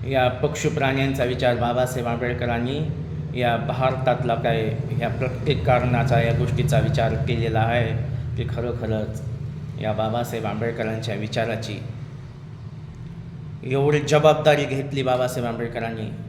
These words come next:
खरोखरच त्यांची बराबरी कोणीच करू शकत नाही. फक्त मला या व्हिडिओच्या माध्यमातून सांगायचं आहे, बांधवांनो,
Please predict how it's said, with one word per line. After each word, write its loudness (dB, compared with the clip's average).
खरोखरच -6
त्यांची -6
बराबरी 0
कोणीच -6
करू -6
शकत -8
नाही. -10
फक्त -2
मला 4
या 4
व्हिडिओच्या 2
माध्यमातून -2
सांगायचं -2
आहे, -2
बांधवांनो, 0